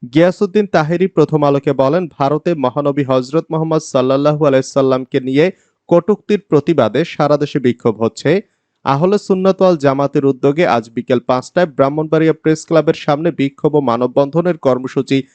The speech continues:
আয়োজন করা হয়। পুলিশের পক্ষ থেকে অনুষ্ঠান নিয়ে নিরাপত্তার শঙ্কা রয়েছে বলে জানানো হয়। রাতেই আমরা কর্মসূচি স্থগিত করি।"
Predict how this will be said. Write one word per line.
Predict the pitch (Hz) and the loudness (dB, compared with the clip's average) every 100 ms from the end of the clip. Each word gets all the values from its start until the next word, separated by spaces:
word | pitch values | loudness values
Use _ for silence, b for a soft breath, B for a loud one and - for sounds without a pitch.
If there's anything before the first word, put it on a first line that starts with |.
| b | b
আয়োজন | - 135 123 107 | -2 -2 0 -6
করা | 101 98 98 | -2 -2 0
হয়। | 110 110 - _ _ | 0 -2 -6 _ _
পুলিশের | 170 180 190 190 | 2 2 2 0
পক্ষ | 185 170 190 | 0 0 0
থেকে | 202 202 | 0 2
অনুষ্ঠান | 202 147 147 - 156 | 2 2 -4 -2 -2
নিয়ে | 151 160 | 0 -2
নিরাপত্তার | 175 139 139 139 - 139 | 0 0 0 -2 0 -4
শঙ্কা | - 143 139 160 | 0 -2 -2 -2
রয়েছে | 147 127 123 143 | 2 2 0 -2
বলে | 131 131 | 0 0
জানানো | 113 107 113 120 | 0 -2 -2 -4
হয়। | 139 156 | -2 -2
রাতেই | 120 113 - 156 | 0 -2 -2 -4
আমরা | 147 147 | 0 -2
কর্মসূচি | - 120 117 113 120 117 | 0 0 0 -8 -4 -4
স্থগিত | 110 - 113 110 | -4 -4 -4 -4
করি।" | - 117 151 | 0 0 0